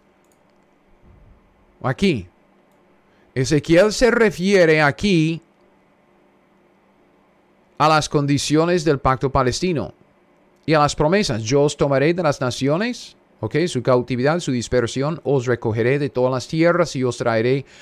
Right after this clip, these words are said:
a vuestro país". Esa es la promesa que, que vimos en, en Deuteronomio treinta, versículos tres, cuatro y cinco. Luego habla de la vida que vimos en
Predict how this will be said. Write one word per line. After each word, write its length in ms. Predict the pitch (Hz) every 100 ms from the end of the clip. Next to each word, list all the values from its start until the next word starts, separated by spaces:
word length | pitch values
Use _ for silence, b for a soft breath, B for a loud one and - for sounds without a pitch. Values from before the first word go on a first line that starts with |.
| B
a 120 | -
vuestro 360 | 131 123 120 123
país". 380 | 123 123 101 -
Esa 160 | - 139
es 100 | 139
la 140 | 151
promesa 400 | 165 147 147 165
que, 280 | 147 147 113
que 140 | 120 101
vimos 420 | 110 135 147 -
en, 320 | 120 107 107
en 260 | 110 120 110
Deuteronomio 680 | 117 113 117 104 101 135 143
treinta, 400 | 143 139 139 143
versículos 640 | 131 117 - 123 127 117
tres, 240 | - 123 -
cuatro 280 | 120 117 107
y 40 |
cinco. 420 | - 110 95 95 - B B B B -
Luego 840 | 123 135 165 214 220 175 175 -
habla 420 | 139 143 151 170 180
de 140 | 156
la 100 | 131
vida 720 | 117 123 208 240 196 139 147
que 200 | - 147
vimos 480 | 131 139 147 180 175
en 540 | 135 135 127 127 175